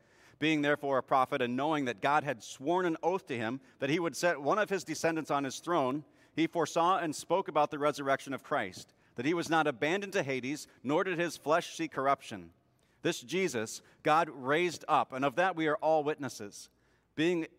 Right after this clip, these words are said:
therefore exalted at the right hand of God, and having received from the Father the promise of the Holy Spirit, he has poured out this that you yourselves are seeing and hearing. For David did not ascend into the heavens, but he himself says,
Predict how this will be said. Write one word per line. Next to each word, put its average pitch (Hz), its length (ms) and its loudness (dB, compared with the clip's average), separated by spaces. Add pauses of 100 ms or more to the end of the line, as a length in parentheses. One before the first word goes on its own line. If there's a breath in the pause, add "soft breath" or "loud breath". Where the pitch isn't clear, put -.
therefore 156 420 0
exalted 139 400 0
at 120 80 -6
the 123 100 -6
right 151 240 2
hand 151 200 -2
of 113 120 -4
God, 117 220 2
and 113 100 -4
having 165 280 -2
received 165 420 -6
from 165 120 -2
the 147 100 2
Father 151 340 2
the 123 80 -2
promise 160 400 0
of 131 60 -10
the 127 100 -2
Holy 127 260 -4
Spirit, 107 460 -4 (360 loud breath)
he 156 120 0
has 156 140 0
poured 202 300 0
out 156 220 2
this - 360 -6 (160 soft breath)
that 127 180 -2
you 165 140 -4
yourselves 151 480 0
are 127 80 -8
seeing 139 320 -4
and 127 120 -2
hearing. 110 400 -6 (640)
For 151 100 -2
David 151 300 -2
did 131 120 0
not 139 180 2
ascend 139 320 -2
into 117 160 -8
the 110 140 0
heavens, 104 480 -4 (220 soft breath)
but 123 120 -4
he 156 140 2
himself 147 380 0
says, 117 460 -2